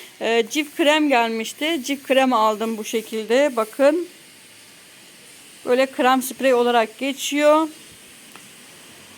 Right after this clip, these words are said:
Fiyatı ise, e, on sekiz lira yedi yüz elli, e, milimlik. Bir de şöyle Uzay markasının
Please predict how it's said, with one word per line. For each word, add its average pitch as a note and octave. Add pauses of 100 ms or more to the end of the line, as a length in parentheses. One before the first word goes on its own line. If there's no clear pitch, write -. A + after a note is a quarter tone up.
(300)
Fiyatı C#4+
ise, C#4+ (680)
e, A3+
on D4
sekiz C#4
lira A#3+
yedi A#3+
yüz B3
elli, B3 (1160)
e, A3+
milimlik. A#3
Bir D4+
de C4+
şöyle C#4 (240)
Uzay C#4
markasının B3